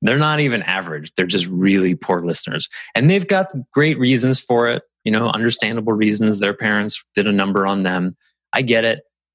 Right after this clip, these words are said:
The, where they grew up and the kind of culture they, they grew up in, they improved upon what their parents did. I have a lot of compassion and understanding for that.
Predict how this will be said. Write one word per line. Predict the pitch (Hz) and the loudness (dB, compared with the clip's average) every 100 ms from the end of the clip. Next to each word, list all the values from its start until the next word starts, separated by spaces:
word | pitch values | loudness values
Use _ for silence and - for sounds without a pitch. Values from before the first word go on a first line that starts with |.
| _ _ | _ _
The, | - 104 110 | -2 -2 -4
where | 107 107 113 | 0 2 2
they | 113 | 0
grew | 104 107 | 2 2
up | 107 110 - | 2 -2 -2
and | 101 | -2
the | 101 | -2
kind | 107 101 | -2 -2
of | 101 | 0
culture | 101 98 - | -2 -2 -2
they, | 101 98 - - | 0 0 -4 -4
they | 98 | -2
grew | 92 104 101 | 0 2 0
up | - | 0
in, | 98 101 104 | -2 -2 -2
they | 101 139 139 117 | 0 0 -2 -2
improved | 123 123 127 131 127 | -2 2 2 2 0
upon | 123 117 | 0 -2
what | 120 113 | -2 -4
their | 113 | -4
parents | 117 107 104 | -2 -2 -2
did. | - 107 107 - _ 95 | -2 -2 -2 -12 _ -2
I | |
have | 95 | 0
a | |
lot | 95 98 | 2 0
of | 104 | -2
compassion | 101 - 95 87 104 95 | -4 -2 -4 -4 -4 -4
and | 95 | -2
understanding | 92 87 - 90 90 87 | -2 -4 -4 -2 -2 -4
for | 90 | -4
that. | 87 90 | -2 -2